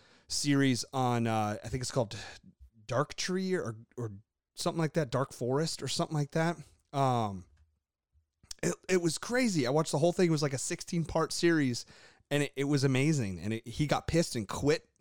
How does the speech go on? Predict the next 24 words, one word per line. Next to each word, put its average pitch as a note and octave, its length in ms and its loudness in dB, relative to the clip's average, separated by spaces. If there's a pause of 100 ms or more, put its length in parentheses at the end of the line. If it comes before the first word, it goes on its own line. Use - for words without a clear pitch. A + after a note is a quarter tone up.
(280)
'cause C#3+ 200 0
he - 220 -2
did D3 220 2
something, D#3+ 460 0
and B2 100 -4
he A2+ 60 -4
qu-, - 260 -8
and C#3 140 2
it, A2+ 60 -4
like, G2 180 -4
screwed D#3+ 320 4
up D#3 160 2
everything. D3+ 320 0 (200)
He A#2+ 120 -12
quit C#3+ 400 0
and A#2 80 -14
came A#2 200 -4
back C3 340 -4
to D#3+ 100 0
it. C#3+ 100 -4
And B2+ 160 -4
it's B2+ 220 -6
great. C3 340 -2 (680)
Um, G#2 480 0